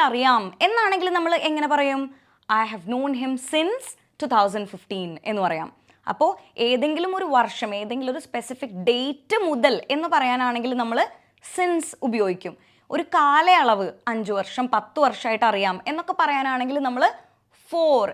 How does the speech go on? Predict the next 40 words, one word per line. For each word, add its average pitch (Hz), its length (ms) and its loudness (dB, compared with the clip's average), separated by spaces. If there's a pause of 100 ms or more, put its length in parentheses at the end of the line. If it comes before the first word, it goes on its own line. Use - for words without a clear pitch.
(140)
എന്ന് 247 180 0
ഉപയോഗിക്കും. 170 380 -6 (180)
ഓക്കെ, 254 180 -2 (340)
അപ്പോ 262 140 0 (180)
"I - 100 4
have 214 120 -8 (100)
known 247 180 -2 (120)
him 359 120 0 (460)
since 440 280 -2 (140)
two 320 140 -4
thousand 226 340 2
fifteen", 208 340 -8 (200)
രണ്ടായിരത്തി 185 420 -2
പതിനഞ്ച് 220 480 -6
മുതൽ 254 200 -4 (200)
എനിക്ക് 240 240 -4
അവനെ 214 180 -2
അറിയാം 185 300 0 (400)
എന്ന് 247 160 0
പറയാനാണെങ്കിൽ 262 560 0 (400)
I - 80 -4
have 196 160 -10
known 240 260 -4
him 226 100 -6 (160)
since 440 200 -4 (200)
two 247 120 -6
thousand 208 320 -2
fifteen 202 320 -8 (160)
എന്ന് 226 160 -2
പറയാം. 170 200 -4 (420)
അല്ലെങ്കിൽ 220 300 -2 (460)
എനിക്ക് 233 260 -4 (220)
അഞ്ച് 226 320 -4
വർഷമായിട്ട് 311 500 -2
അല്ലെങ്കിൽ 277 200 -2 (140)
ആറ് 233 200 4
വർഷമായിട്ട് 311 460 -2
അവനെ 294 200 0
അറിയാം 247 220 2 (120)
എന്നാണെങ്കിൽ 262 420 -2